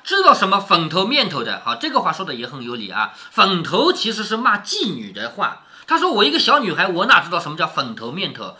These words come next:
这个话就明显告诉你，我听不懂这个话。啊，这是一个方官这种高傲的人一个很好的技巧。我前面我记得在什么地方也跟你说到过，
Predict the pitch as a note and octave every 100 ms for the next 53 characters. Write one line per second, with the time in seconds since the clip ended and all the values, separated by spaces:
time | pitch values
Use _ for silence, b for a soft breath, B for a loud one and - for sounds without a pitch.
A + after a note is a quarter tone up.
0 | B B E4+ B3+ A3+ F3+ D#3+ D3 B2+ C4
1 | D4+ C3 G#2+ - - C4+ F3 D#3+ C#3 D3+
2 | C#4 E4 C4 C3 B2 A#2 A#2+ - - _
3 | _ b b b F3 F3 - - F4+ -
4 | A3 G3 G3 E3 D#3+ D#3+ D4 D4 D4 C4+
5 | G#3 E3+ D3 C4+ C4+ F3 A3 F3 D3 C#3+
6 | C#3+ E3 D#3+ F#3+ F3+ B2 B2 C#4+ - F#2+
7 | - B - G#3+ A#3 E4+ D#4+ F#3+ C#4 A#3+
8 | A3+ A3+ B _ C4 B3+ A#3 A#3 - C#3+
9 | C#3+ A3 A#3+ C#4+ F#3+ F3+ D3 G#2+ G#3+ G3+
10 | - G3+ F3 G#2+ F2+